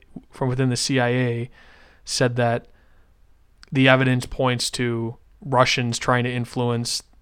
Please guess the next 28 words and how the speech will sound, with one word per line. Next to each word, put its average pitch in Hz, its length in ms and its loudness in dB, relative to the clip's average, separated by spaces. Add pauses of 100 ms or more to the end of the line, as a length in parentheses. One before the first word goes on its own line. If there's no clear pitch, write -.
(180)
the 131 100 0
election 117 640 -2
in 135 120 -4
favor 120 440 -2
of 117 140 -8
Donald 120 320 -2
Trump. 127 400 -6 (160)
But - 280 -2 (680)
the 131 380 2
evidence 160 420 4
in 127 60 -4
this 120 160 -4
is 117 80 -2
so 151 220 6
flimsy, 131 400 0
and 117 80 -4
people 160 220 0
are 147 60 4
throwing 135 260 2
this 123 160 -2
around 127 360 2
like 120 220 -2
it's - 180 -10
a, - 260 -12
like 139 260 -2
it's 135 140 -4
a 123 60 -4
fact. - 800 0